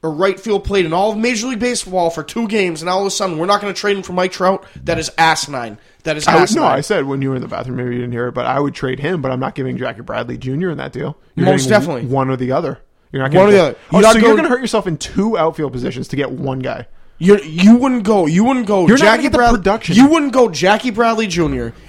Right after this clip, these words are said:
Speaker 1: and Mookie Betts straight up for Mike Trout.
Speaker 2: Mm, maybe if it's both of them, yes.
Speaker 1: Okay. Okay. So now you trade Swihart with it too. What's Swihart? Swihart doesn't have a
Speaker 2: So
Speaker 1: spot
Speaker 2: you've
Speaker 1: here
Speaker 2: cleared
Speaker 1: anyways.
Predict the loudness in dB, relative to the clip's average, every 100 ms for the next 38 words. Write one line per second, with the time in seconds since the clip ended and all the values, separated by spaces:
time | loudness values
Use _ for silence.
0 | -4 -2 2 2 2 0 0 0 0 -2
1 | -2 -4 -2 -2 0 0 0 -4 -18 _
2 | _ _ _ _ _ _ -6 -4 -2 -4
3 | -6 -12 -8 -4 -4 -6 -8 -8 -10 -14
4 | -12 -10 -12 -14 _ _ _ -20 2 4
5 | 4 2 -2 -8 _ -20 -4 -2 0 -2
6 | -2 0 2 0 0 0 0 -2 -12 -20
7 | -16 -8 -4 0 2 2 2 0 -2 -4
8 | 0 0 0 -2 0 2 0 -4 -2 0
9 | 0 -2 -6 -6 -6 -4 0 2 2 0
10 | 0 0